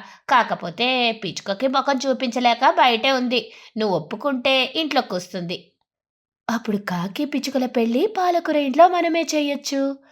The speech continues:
అని చెబుతుండగా కాకి వచ్చింది. పిచ్చుకని చూస్తూ, "సారీ పిచ్చుక, ఇక నుంచి నువ్వు చెప్పినట్టుగా వింటాను" అని చెప్పడంతో పిచ్చుక కూడా సంతోషపడుతుంది. అన్నీ కలిసి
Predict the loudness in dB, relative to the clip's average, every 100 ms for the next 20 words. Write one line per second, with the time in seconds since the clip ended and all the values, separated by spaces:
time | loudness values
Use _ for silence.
0 | _ _ _ -4 -2 0 -2 -4 -2 -2
1 | 0 0 0 -2 -4 -2 -4 -2 -4 -4
2 | -8 _ _ _ _ -10 -10 -2 -2 0
3 | -2 -4 0 0 0 -10 _ _ _ _
4 | -12 -2 0 0 0 -2 -4 -6 0 0
5 | 0 -8 _ -4 0 0 -2 -2 0 0
6 | 0 -2 -2 -4 -4 0 4 4 2 4
7 | 4 6 2 -2 -10 _ _ _ -4 -2
8 | -4 -6 -2 -2 -2 -4 -4 -8 -10 0
9 | 2 2 -2 -2 -2 0 0 0 0 0
10 | 2 0 0 0 -2 -4 -12 -20 _ -4
11 | -2 -2 0 0 -2 -2 -4